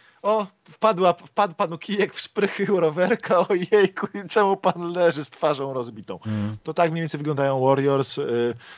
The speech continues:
Speaker 1: z uśmiechami, radośnie. Po prostu biednych, y, Denver zrzucili tam.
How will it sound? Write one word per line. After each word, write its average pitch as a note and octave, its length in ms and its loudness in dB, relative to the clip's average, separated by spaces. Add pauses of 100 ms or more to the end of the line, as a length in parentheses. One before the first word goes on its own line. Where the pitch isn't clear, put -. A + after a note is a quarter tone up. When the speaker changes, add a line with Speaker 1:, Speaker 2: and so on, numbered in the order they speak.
Speaker 1:
z C3 100 0
uśmiechami, D#3 640 2
radośnie. C3+ 720 0 (600)
Po A#2+ 80 -12
prostu C3+ 400 0
biednych, C#3 560 0
y, B2 280 2
Denver B2+ 360 4
zrzucili B2+ 500 0
tam. B2+ 300 2